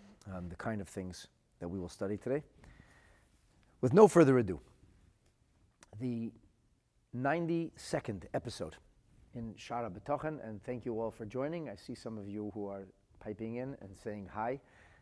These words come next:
on the live chat. If you're on You-, Facebook, come over to YouTube. If you aren't, uh, scr-, subscribed yet, please do us a favor so that you know when I go live and we can, uh,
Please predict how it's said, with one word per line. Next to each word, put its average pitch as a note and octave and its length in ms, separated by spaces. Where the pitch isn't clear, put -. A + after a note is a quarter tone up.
on A2 300
the A2 80
live A2 280
chat. D#3 300
If A2+ 180
you're B2 120
on A2 120
You-, A2+ 140
Facebook, B2 360
come B2 140
over B2 180
to A2 80
YouTube. A#2 360
If A#2+ 160
you C#3 100
aren't, E3+ 340
uh, G#2+ 200
scr-, - 260
subscribed A#2 720
yet, F2+ 140
please G#2+ 300
do C3 120
us B2 100
a G2 60
favor F#2 340
so - 140
that G2 220
you A#2 100
know A2+ 80
when G#2+ 120
I F#2+ 80
go F2 120
live C3 420
and G#2+ 80
we G#2+ 80
can, F#2+ 320
uh, F2+ 220